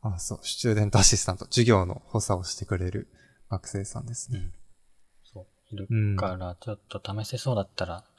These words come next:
Speaker 2: 聞いてみようかな。できるか。
Speaker 1: うん、いいと思う。あとは、まあ、今のは、
Speaker 2: うん。
Speaker 1: ユーアイ視点。今、ユーアイ設計の視点
Speaker 2: うんうんうん。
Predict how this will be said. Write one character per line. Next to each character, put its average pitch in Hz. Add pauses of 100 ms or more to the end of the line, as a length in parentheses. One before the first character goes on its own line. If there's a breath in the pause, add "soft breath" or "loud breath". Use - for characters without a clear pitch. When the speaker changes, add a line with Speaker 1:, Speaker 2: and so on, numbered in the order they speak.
(100)
Speaker 2:
聞 101
い -
て 95
み 92
よ 90
う -
か -
な。 98 (640)
で -
き -
る 98
か。 123
Speaker 1:
う 104
ん、 98
い 107
い 98
と 107
思 92 (1600)
う。 120
あ 117 (180)
と 104
は、 95 (280)
ま 110
あ、 -
今 147 (880)
の 117
は、 135 (140)
Speaker 2:
う 131
ん。 104 (2250)
Speaker 1:
ユ 107
ー 110
ア 110
イ 110
視 -
点。 127 (180)
今、 143
ユ 117
ー -
ア 120
イ - (100)
設 - (160)
計 98
の 95
視 -
点 92
Speaker 2:
う 127
ん -
う 117
ん -
う 104 (400)
ん。 90